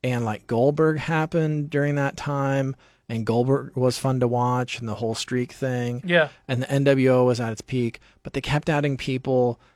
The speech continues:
Speaker 1: And then it was, like, there was the N W O White, and then there was the N W O Red, and then there was, like, the L W O. And what ended up happening is, I think, I think around the time that they moved the show to possibly three hours long,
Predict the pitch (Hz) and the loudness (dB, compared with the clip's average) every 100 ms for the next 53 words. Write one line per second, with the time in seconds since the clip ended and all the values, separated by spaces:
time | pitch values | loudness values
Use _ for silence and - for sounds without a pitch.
0 | _ _ 131 131 143 156 143 127 123 110 | _ _ -2 2 4 2 2 0 0 -2
1 | 107 - _ _ _ _ _ _ _ _ | -6 -14 _ _ _ _ _ _ _ _
2 | _ _ _ - 147 131 127 151 139 143 | _ _ _ -6 0 2 2 2 2 4
3 | 135 123 117 117 113 107 117 120 120 120 | 4 4 4 2 0 -2 -4 -2 -2 -2
4 | 117 113 117 113 107 104 110 107 98 98 | -2 -2 -2 -2 -2 -2 -2 -2 -2 -6
5 | 107 113 107 110 - - 120 120 117 107 | -6 -6 -6 -6 -8 -8 -2 0 0 -2
6 | 101 98 95 98 - _ _ _ _ 135 | -2 -4 -6 -8 -10 _ _ _ _ 2
7 | 151 185 180 139 - 151 156 147 135 123 | 4 4 4 2 0 -2 0 -2 0 -2
8 | 117 123 185 196 - - _ _ _ 131 | -2 -2 0 -2 -2 -18 _ _ _ -4
9 | - 185 240 208 156 135 - 135 139 143 | 0 0 2 2 2 0 -4 -2 -2 -2
10 | 120 117 127 123 117 123 117 120 - 123 | -4 -2 -2 -2 -4 -2 -2 -2 -6 -4
11 | 113 120 110 101 107 101 101 139 147 160 | -4 -4 -4 -6 -6 -4 -2 -2 -2 -2
12 | 160 160 175 | -2 0 -2